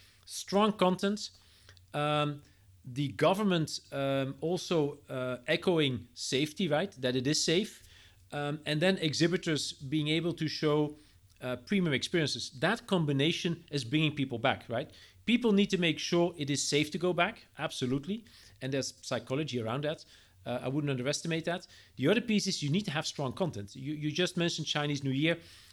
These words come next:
Very important. Uh, they, they launched several big titles, right? And, and, and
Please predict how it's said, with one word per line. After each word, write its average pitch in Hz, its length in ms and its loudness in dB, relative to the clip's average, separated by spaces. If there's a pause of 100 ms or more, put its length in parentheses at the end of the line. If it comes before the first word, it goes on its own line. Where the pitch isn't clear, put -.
(240)
Very 175 280 4
important. 180 500 0 (100)
Uh, 143 280 0
they, 135 140 -4
they 135 220 0
launched 170 520 2
several 156 540 0 (100)
big 175 200 2
titles, 160 360 2
right? 160 340 0
And, 135 180 -4
and, 131 240 -4
and 131 260 -6